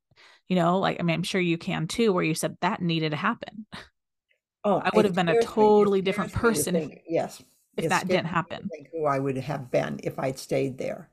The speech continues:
Speaker 1: Right.
Speaker 2: Again, not that it was a bad place. It was, no, but it's the evolution of the individual
Speaker 1: Right.
Speaker 2: that needs to happen under this energy. So anyhow, anyone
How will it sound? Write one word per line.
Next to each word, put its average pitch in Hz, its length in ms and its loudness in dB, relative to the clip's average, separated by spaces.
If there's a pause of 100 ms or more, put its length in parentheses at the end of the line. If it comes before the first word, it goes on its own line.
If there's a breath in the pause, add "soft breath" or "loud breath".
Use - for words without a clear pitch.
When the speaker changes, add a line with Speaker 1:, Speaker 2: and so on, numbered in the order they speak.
(320 soft breath)
Speaker 1:
Right. - 100 0
Speaker 2:
Again, 208 180 4
not 202 200 2
that 160 100 4
it 151 40 2
was 147 100 0
a 151 60 0
bad 147 300 0
place. - 460 -6 (540)
It 147 80 0
was, 156 240 2
no, 160 220 0
but 139 180 -4
it's 139 100 -8
the - 220 -4
evolution 180 500 0
of 147 80 -4
the 139 140 -2
individual 147 800 0 (400)
Speaker 1:
Right. - 260 -14 (520)
Speaker 2:
that 160 80 -6
needs 156 260 -2
to 139 100 -2
happen 139 460 -8 (200)
under 147 200 -2
this 147 160 -6
energy. - 440 -10 (180 loud breath)
So 226 420 2
anyhow, 254 360 2
anyone 254 520 4